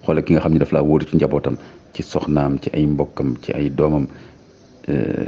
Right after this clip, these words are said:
et cetera, et cetera. Ubbil la këram, boole la ak ay njabootam, présenté la, euh, soxnaam wala ay soxnaam,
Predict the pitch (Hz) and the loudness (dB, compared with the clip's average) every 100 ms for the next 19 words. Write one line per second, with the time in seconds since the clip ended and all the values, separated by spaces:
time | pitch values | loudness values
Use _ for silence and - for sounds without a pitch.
0 | - - - 78 80 82 - - 80 78 | -4 -4 -2 0 0 0 -2 -4 -2 -2
1 | 76 - - - - - - 85 82 85 | -4 -14 -20 -20 -20 -4 0 2 4 6
2 | 85 - 92 76 67 - - - - - | 4 4 2 2 -2 -10 -20 -20 -20 -18
3 | - 71 80 87 85 82 82 82 80 82 | -10 -2 2 2 2 2 2 2 2 0
4 | 76 71 80 82 82 80 78 82 - - | 0 0 0 2 2 2 0 0 -4 -20
5 | - - - - - 60 - 85 87 85 | -18 -8 -4 0 0 -2 -2 0 4 4
6 | 82 87 - 90 - 85 82 80 | 4 4 2 0 0 2 2 2